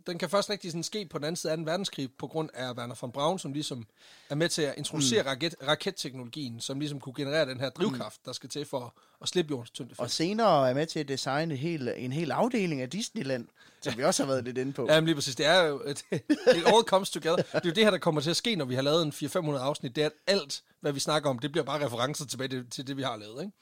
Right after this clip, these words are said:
Speaker 1: Øhm, og på en eller anden måde synes jeg også, det er meget rart, at Werner von Braun, han har kunnet kigge tilbage ligesom, på den her teknologi, han egentlig har designet til at slå en masse mennesker ihjel, og tænke,
Speaker 2: Mhm.
Speaker 1: "Nå, men den kunne også noget andet, øh, end at slå folk ihjel." I hvert fald ikke, altså, den slår i hvert fald ikke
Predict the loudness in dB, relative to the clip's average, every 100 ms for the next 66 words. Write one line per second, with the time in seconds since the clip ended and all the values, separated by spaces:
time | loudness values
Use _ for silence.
0 | _ _ -20 -20 _ _ _ _ -2 0
1 | -2 -4 -6 -2 4 6 6 2 0 -2
2 | -2 -2 0 0 0 -4 -4 -6 -4 -2
3 | 0 -2 -4 -8 -8 -6 0 0 0 -4
4 | -8 -8 -6 -4 -4 -6 -6 -8 -4 -4
5 | -2 -4 -4 -4 -4 -4 -2 -4 -6 -6
6 | -4 -4 -4 -6 -8 -10 -10 -8 -6 -6
7 | -6 -10 -2 0 0 -2 4 6 8 6
8 | 0 0 -4 -6 _ _ -20 _ _ _
9 | -6 -4 -4 -8 -8 -2 0 0 -4 -4
10 | 2 4 4 0 -4 -16 _ -8 -6 -4
11 | 0 2 2 2 -4